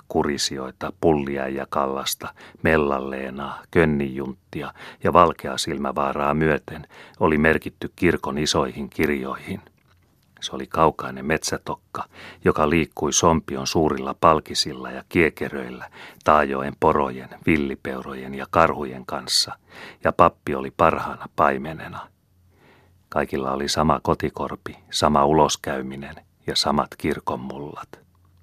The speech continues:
Olikin Sompio ollut kristikansan kirjoissa jo Esaias Fellmanin ja Gabriel Tuderuksen päivistä asti,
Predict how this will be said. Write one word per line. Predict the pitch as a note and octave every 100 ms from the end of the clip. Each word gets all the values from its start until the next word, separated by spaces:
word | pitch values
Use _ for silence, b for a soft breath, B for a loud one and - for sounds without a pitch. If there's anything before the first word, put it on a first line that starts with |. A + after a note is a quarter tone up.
| _ _ _ _ B B B B B B B -
Olikin | C2+ - C#2+
Sompio | E2 D#2 - D2
ollut | D2 D#2 -
kristikansan | - F2 - - D#2+ C#2+ D#2 D2
kirjoissa | F#2 D#2+ C#2+ C2+ - -
jo | C#2+ D2+
Esaias | D#2 E2+ C#2 C2 -
Fellmanin | E2+ D2+ D2 C2+ C2+
ja | C#2
Gabriel | D2+ D#2 D2+ D2+ C#2
Tuderuksen | - D2+ E2 D#2 C#2 - - -
päivistä | D2+ D2 C2+ - C#2+ C#2+
asti, | D2+ - -